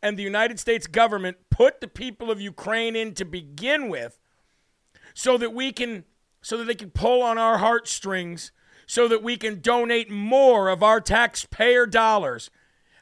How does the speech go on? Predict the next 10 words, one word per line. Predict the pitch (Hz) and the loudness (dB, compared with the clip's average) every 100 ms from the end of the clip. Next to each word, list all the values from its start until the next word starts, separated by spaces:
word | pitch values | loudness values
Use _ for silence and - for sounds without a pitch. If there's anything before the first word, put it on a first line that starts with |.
| - | -2
and | 240 226 | -2 0
throw | 214 240 226 | 0 2 2
more | 220 247 262 254 | 4 4 4 4
of | 233 | 4
our | 233 233 | 4 2
men | 220 240 247 | 0 -2 -2
and | 247 233 | -2 -4
women, | 226 233 196 165 156 _ _ _ | -4 -4 -4 -8 -14 _ _ _
children, | - 240 262 226 180 127 117 _ _ _ _ _ - | -2 4 4 2 -4 -8 -12 _ _ _ _ _ -6
grandkids, | 220 254 254 233 - 208 185 156 - | 0 2 0 -2 -2 0 0 -4 -12